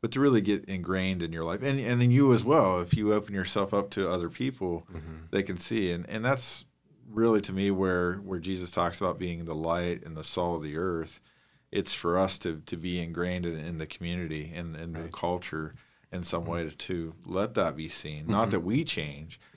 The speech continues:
Speaker 1: but we change the, you know, we
Speaker 2: Right.
Speaker 1: change the culture through Christ, you know.
Speaker 2: Absolutely. It's him through us, right?
Speaker 1: Yeah.
Speaker 2: So.
Speaker 1: And it's really building those relationships, kind of like,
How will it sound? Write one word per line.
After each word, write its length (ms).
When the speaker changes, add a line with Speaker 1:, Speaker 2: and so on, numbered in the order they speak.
Speaker 1:
but 120
we 220
change 480
the, 200
you 120
know, 180
we 180
Speaker 2:
Right. 120
Speaker 1:
change 320
the 80
culture 440
through 200
Christ, 540
you 120
know. 80
Speaker 2:
Absolutely. 500
It's 260
him 480
through 340
us, 340
right? 220
Speaker 1:
Yeah. 180
Speaker 2:
So. 200
Speaker 1:
And 120
it's 160
really 140
building 340
those 200
relationships, 640
kind 220
of 80
like, 160